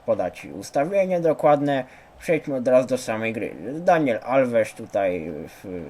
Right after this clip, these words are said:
nie wiem gdzie gra, nie pamiętam, ale, y, w Barcelonie chyba. Ganso jakiś, kurwa, Gonzo tutaj do Robinho. Robinho się, kurwa, sprzedał, kiedyś grał w Realu, teraz gra w Manchesterze City.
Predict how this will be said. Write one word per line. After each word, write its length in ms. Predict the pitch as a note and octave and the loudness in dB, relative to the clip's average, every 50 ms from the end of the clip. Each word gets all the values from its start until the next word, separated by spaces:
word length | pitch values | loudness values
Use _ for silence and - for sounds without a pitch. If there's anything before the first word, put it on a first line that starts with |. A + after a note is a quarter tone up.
| C2 C#2 | -12 -8
nie 180 | F#2+ A2 G#2+ G2+ | -4 -2 -2 -2
wiem 180 | F#2+ F2 E2+ F2+ | -2 -4 -8 -8
gdzie 180 | E2 F2 G2+ | -8 -8 -6
gra, 400 | G2+ C#3 C#3+ C3+ B2+ B2+ B2 A#2 | -2 0 2 4 4 4 4 2
nie 140 | A2+ G2 E2+ | -2 -4 -4
pamiętam, 600 | - E2+ E2+ G#2 B2 B2 A#2 - - A2+ A2+ A2 - - - - - - - - - - | -4 -4 -4 -2 -2 -4 -2 -2 -2 -2 -2 -4 -8 -12 -16 -18 -20 -20 -20 -20 -16 -8
ale, 300 | - G2+ G2+ G2+ G#2 - | -6 -2 0 0 0 0
y, 20 | - - - - - - - - - - - - - - - - - - - - _ _ _ _ _ - - D#2 D2+ E2 E2+ F2+ G2 F#2+ F#2+ G2+ G2+ G2 - - - - | -2 -8 -18 -20 -20 -20 -20 -20 -20 -20 -20 -20 -20 -20 -20 -20 -20 -20 -20 -20 _ _ _ _ _ -10 -8 -6 -4 -2 -2 -2 0 0 0 0 0 -2 -4 -10 -16 -14
w 220 | C#3+ C3 B2 A#2 | -12 -10 -8 -2
Barcelonie 640 | B2 C#3+ C3 B2 - - C3+ B2 B2 A2+ G#2 F2+ - | 2 2 2 2 0 -2 -2 0 0 0 -2 -4 -6
chyba. 400 | - A2 D#2+ - - A1 C2+ F#2 | -8 -8 -6 -6 -6 -6 -4 -2
Ganso 400 | G#2+ C3 B2+ B2 A#2 - - A#2+ | 0 0 2 0 0 -2 0 0
jakiś, 360 | A2 G2+ - - F#2+ - - | 0 0 0 -4 -8 -10 -10
kurwa, 360 | - B2+ A#2+ A2 G#2+ G2 G2 | -8 -8 -6 -4 -2 -2 -2
Gonzo 540 | G2 A#2+ B2 B2+ B2+ A#2+ A#2+ A#2 A2+ A2 G#2+ A2 - | -2 -2 -2 -2 -2 -2 0 0 2 2 0 -2 -6
tutaj 420 | - A2+ - - G2+ G2 G#2 A2 | -12 -10 -6 -2 0 0 0 0
do 280 | G#2 G2 G#2 G2 F#2+ G2+ | 0 2 4 4 4 4
Robinho. 580 | G2+ G#2+ A2+ C3 B2+ A#2+ A#2+ A#2 G#2+ G#2 G2+ - - _ _ _ - _ _ - | 4 2 2 2 2 2 4 4 2 2 0 -4 -8 _ _ _ -20 _ _ -2
Robinho 400 | A2 G#2+ G#2 A#2 A2+ A2 G2 F2+ | -2 -2 0 -2 -2 -2 -2 -4
się, 200 | - - D#2 - | -6 -10 -10 -8
kurwa, 340 | - A2+ G#2 G2+ F#2+ F2+ | -6 -6 -4 -2 -2 -2
sprzedał, 520 | E2 - - - - C#3 B2 A#2+ B2 A2 G#2+ | -4 -6 -10 -6 -2 0 2 4 4 2 2
kiedyś 360 | - B2 G#2+ G#2 A2 G#2+ A#2 | 0 -4 -8 -8 -8 -10 -10
grał 400 | A2 B2 A#2+ A#2 A2 G#2+ G#2 F#2+ | -8 -6 -4 -4 -4 -4 -4 -6
w 260 | F#2+ G2 G2+ G#2+ A#2 | -6 -8 -8 -4 0
Realu, 400 | A#2 C3 B2 B2 A#2+ A#2+ A#2+ A2 - | 4 4 6 6 4 2 0 -2 -2
teraz 260 | A#2 G#2+ G#2+ G#2 G#2 | 0 0 0 0 0
gra 220 | G2 G#2+ G2+ G2+ | 0 0 0 0
w 40 | G2 | 0
Manchesterze 580 | G#2+ G#2 G2 - G2 G2 - - G2 F2+ - - | -4 -6 -8 -8 -10 -8 -6 -6 -8 -8 -8 -12
City. 520 | - - C3 - - - B2 A#2+ A2+ | -14 -12 -12 -12 -6 -2 -2 -2 -2